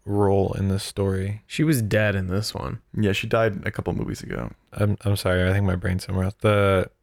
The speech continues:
Speaker 1: double oh seven in the new
Speaker 3: Oh, oh, oh, oh, she
Speaker 1: Like,
Speaker 3: basically,
Speaker 2: she was,
Speaker 3: 'cause,
Speaker 2: like, the
Speaker 3: 'cause
Speaker 2: new
Speaker 3: Bond's
Speaker 2: face.
Speaker 3: retired by the beginning of it 'cause he's with
Speaker 1: Right,
Speaker 3: that
Speaker 1: but
Speaker 3: one
Speaker 1: what
Speaker 3: girl.
Speaker 1: did she do in the plot?
Speaker 3: Uh,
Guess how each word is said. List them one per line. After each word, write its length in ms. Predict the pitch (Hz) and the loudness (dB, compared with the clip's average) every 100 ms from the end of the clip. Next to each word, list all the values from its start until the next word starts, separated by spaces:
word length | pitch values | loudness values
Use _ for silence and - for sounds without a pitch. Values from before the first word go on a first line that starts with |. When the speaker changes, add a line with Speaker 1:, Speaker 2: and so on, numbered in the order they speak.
| _ _ _ - | _ _ _ -4
Speaker 1:
double 220 | 113 110 | 0 2
oh 40 | 104 | 2
seven 360 | - 98 95 95 | 0 0 2 2
in 40 | |
the 100 | 95 | 2
new 320 | 95 92 90 92 - | 4 4 2 -2 0
Speaker 3:
Oh, 60 | |
oh, 460 | 170 147 143 139 117 | 2 4 4 4 2
oh, 20 | - | 2
oh, 180 | 151 | 2
she 120 | 120 139 | 4 2
Speaker 1:
Like, 80 | 139 | 2
Speaker 3:
basically, 380 | 147 151 - | 0 0 -2
Speaker 2:
she 40 | 170 | 0
was, 80 | 156 | 2
Speaker 3:
'cause, 60 | |
Speaker 2:
like, 160 | 151 113 | 0 2
the 80 | 110 | 2
Speaker 3:
'cause 80 | 113 | 4
Speaker 2:
new 100 | 117 | 4
Speaker 3:
Bond's 300 | 127 131 - | 4 2 2
Speaker 2:
face. 80 | |
Speaker 3:
retired 460 | 92 - 113 113 92 | 0 0 0 2 2
by 100 | 90 | 2
the 80 | 90 | 2
beginning 400 | 98 107 104 98 | 0 0 2 0
of 140 | - | -2
it 100 | - | -6
'cause 80 | - | -2
he's 40 | 113 | 2
with 100 | 120 | 2
Speaker 1:
Right, 160 | 101 | 4
Speaker 3:
that 140 | 85 69 | 2 2
Speaker 1:
but 20 | |
Speaker 3:
one 200 | 104 95 | 2 4
Speaker 1:
what 120 | 110 | 2
Speaker 3:
girl. 80 | 123 | 0
Speaker 1:
did 80 | - | -2
she 200 | - 107 | -2 2
do 160 | 113 | 2
in 60 | 104 | 2
the 120 | 92 | 0
plot? 500 | - - 104 - - - _ _ _ _ _ - _ _ _ _ | -4 -4 -2 -4 -10 -20 _ _ _ _ _ -20 _ _ _ _
Speaker 3:
Uh, 360 | 113 117 120 | 0 2 4